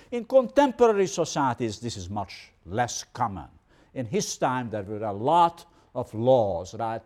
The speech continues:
which defi-, de-, depended, uh, defended people's privileges, feudal privileges, but he wanted to get rid of, right? Um, they were unjust. Well,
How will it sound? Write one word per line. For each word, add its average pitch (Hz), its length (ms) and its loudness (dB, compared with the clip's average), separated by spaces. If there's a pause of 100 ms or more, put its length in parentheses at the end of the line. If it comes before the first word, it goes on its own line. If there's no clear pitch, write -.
which 113 280 -12
defi-, 110 480 -2 (300)
de-, 113 140 -8 (200)
depended, 127 760 -6
uh, 110 40 -14 (120)
defended 123 580 -8
people's 113 380 -10
privileges, 98 920 -4
feudal 156 460 -4
privileges, 92 800 -14 (320)
but 123 160 -8
he 117 140 -10
wanted 110 360 -6
to 107 60 -16
get 87 300 -12
rid 101 240 0
of, 76 120 -10 (200)
right? 104 380 -6 (580)
Um, 101 420 -2 (1400)
they 110 200 -2
were 104 260 -4
unjust. 104 800 -4 (880)
Well, 294 440 6